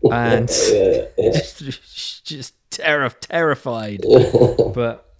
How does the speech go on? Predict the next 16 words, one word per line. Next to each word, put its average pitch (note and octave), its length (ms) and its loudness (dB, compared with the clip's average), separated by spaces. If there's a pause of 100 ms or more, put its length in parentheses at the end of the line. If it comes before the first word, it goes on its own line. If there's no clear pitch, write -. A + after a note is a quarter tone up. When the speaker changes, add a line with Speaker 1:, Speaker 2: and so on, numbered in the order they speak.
(280)
Speaker 1:
so, C3 280 -2
have B2+ 140 -4
you C#3+ 100 4
ever C3 140 0
conquered C#3+ 480 0
those G#2 240 -2
nerves? G#2 560 -4 (880)
Speaker 2:
Mm, G2+ 640 4
no, F#2+ 600 2
no, E2+ 120 -16 (360)
I, - 340 -14
I - 20 -8
don't, G2 300 -4 (560)
I - 60 -6
don't A2 180 -8
know. F#2 320 -4